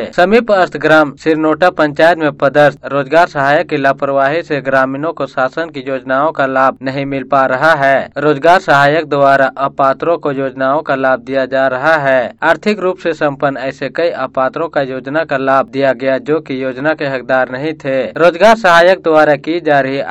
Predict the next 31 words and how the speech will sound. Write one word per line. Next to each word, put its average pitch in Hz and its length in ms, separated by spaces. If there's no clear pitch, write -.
आर्थिक 135 440
अनियमितताओं 165 840
को 151 160
लेकर 143 380
ग्रामीणों 131 520
ने 135 200
जनपद 131 400
सीईओ 143 360
को 147 160
शिकायती 131 320
आवेदन 131 480
देकर 143 400
उचित 127 340
कार्रवाई 135 360
की 147 140
मांग 127 260
की 147 300
है। 127 480
ग्रामीणों 175 520
को 185 140
संजीवनी 151 560
से 156 160
नहीं 143 260
मिल 135 200
पा 139 220
रहा 139 260
इलाज। 127 480
खबर 180 360
है 175 140
मंडीदीप 139 560
से। 135 200